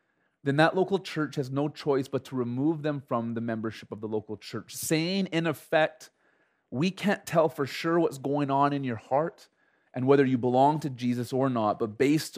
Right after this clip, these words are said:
on your words and your actions, we can no longer affirm your profession of faith in Jesus at this time." This is a heavy hypothetical scenario,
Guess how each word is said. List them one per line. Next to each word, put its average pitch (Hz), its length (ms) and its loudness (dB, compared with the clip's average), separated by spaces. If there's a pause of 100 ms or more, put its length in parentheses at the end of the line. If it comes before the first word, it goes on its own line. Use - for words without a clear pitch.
on 131 160 -2
your 123 160 0
words 131 540 2
and 123 180 -6
your 117 180 -4
actions, 143 640 -2 (260)
we 147 100 2
can 147 160 2
no 143 160 4
longer 147 460 4
affirm 156 580 0
your 139 80 0
profession 127 640 -2
of 120 180 -4
faith 120 340 -2
in 123 180 -6
Jesus 117 560 -4
at 113 260 0
this 110 220 -8
time." 104 440 -8 (1040)
This 147 140 4
is 156 120 2
a 123 220 4 (100)
heavy 143 600 4 (140)
hypothetical 117 680 -2
scenario, 101 520 -8